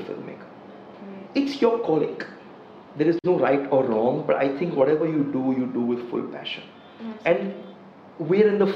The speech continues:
Speaker 1: film business.
Speaker 2: Hmm.
Speaker 1: There is creative, and then there is also the business side to it. So I think eq-, you know,
Speaker 2: Nice.
Speaker 1: both are equally important. It's just what you choose to do, what excites you.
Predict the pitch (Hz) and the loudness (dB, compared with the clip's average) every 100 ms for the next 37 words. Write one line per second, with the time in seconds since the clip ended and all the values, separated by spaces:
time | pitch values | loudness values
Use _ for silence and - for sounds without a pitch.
0 | - 160 160 147 - 120 - - - - | 2 2 2 0 0 -2 -2 -10 -12 -12
1 | - 233 220 208 208 - - - - 135 | -12 -8 -8 -10 -14 -18 -20 -20 -4 0
2 | 139 - - - - - - - - 139 | 0 -4 -12 -18 -20 -20 -20 -8 0 4
3 | 170 - - - - 131 139 127 123 123 | 4 2 -4 -14 -8 -2 0 2 4 2
4 | 113 117 120 117 - - - - 107 110 | 2 -2 -2 -2 -2 -2 -8 -8 -8 -8
5 | 110 - - - - - - - 151 - | -10 -8 -8 -8 -10 -10 -10 -6 -4 -4
6 | 160 151 156 - - 151 135 - 143 165 | -6 -8 -8 -10 -8 -2 0 0 0 0
7 | 160 127 123 123 143 135 127 147 143 120 | 0 -2 -2 -6 -4 -4 0 2 2 -2
8 | - - - - 160 - 233 233 - - | -10 -16 -10 -4 -4 0 -2 -2 -10 -18
9 | - - 131 151 131 156 175 165 143 139 | -18 -4 0 0 0 -4 -2 -2 -2 0
10 | 143 135 139 117 - 117 123 - - 127 | 2 4 4 4 0 0 0 -2 -6 -6